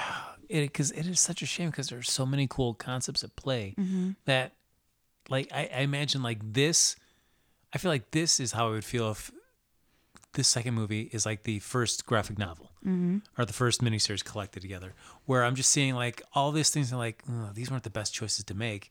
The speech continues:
Speaker 2: Yeah.
Speaker 1: I can't wait for them to adapt it into a film and make all these choices better.
Speaker 2: Mm-hmm.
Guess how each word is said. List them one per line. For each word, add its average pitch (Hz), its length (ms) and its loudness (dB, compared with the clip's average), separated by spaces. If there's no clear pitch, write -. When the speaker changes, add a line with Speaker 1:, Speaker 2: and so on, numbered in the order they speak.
Speaker 2:
Yeah. 196 240 0
Speaker 1:
I 120 80 2
can't 139 240 2
wait 120 220 2
for 113 440 2
them 113 180 -2
to 110 120 0
adapt 113 380 0
it 123 100 4
into 113 180 0
a 98 60 -4
film 120 500 2
and 120 380 4
make 123 240 2
all 117 120 4
these 113 140 2
choices 104 300 0
better. 98 360 -4
Speaker 2:
Mm-hmm. 156 300 0